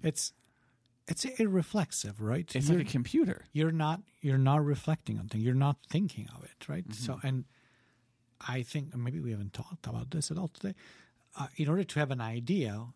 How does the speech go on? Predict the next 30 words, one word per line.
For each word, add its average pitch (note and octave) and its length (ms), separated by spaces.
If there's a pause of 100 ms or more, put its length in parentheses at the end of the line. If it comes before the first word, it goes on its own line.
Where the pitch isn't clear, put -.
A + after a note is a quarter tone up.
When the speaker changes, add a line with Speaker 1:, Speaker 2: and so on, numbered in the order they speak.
Speaker 1:
either B2+ 200
innate A#2+ 400
or A2+ 80
not A2+ 280
innate, G#2 440
you D#3+ 260
need D3 380
to B2 300 (440)
reflect C3 600
upon B2+ 440
it, - 260
right? D3 260 (280)
Speaker 2:
We B2 120
said C#3+ 240
representation, A#2+ 920
Speaker 1:
Yeah. - 80
Speaker 2:
but G#2+ 80
we G#2 120
didn't A2+ 400
say A2 180
reflection. G#2 800
Speaker 1:
Exactly. B2 480
Speaker 2:
Yeah. G#2+ 180
Speaker 1:
So C3+ 280
I C3 160
think D3+ 240
that C3 160
is C3+ 180
also C3+ 300
necessary. B2+ 680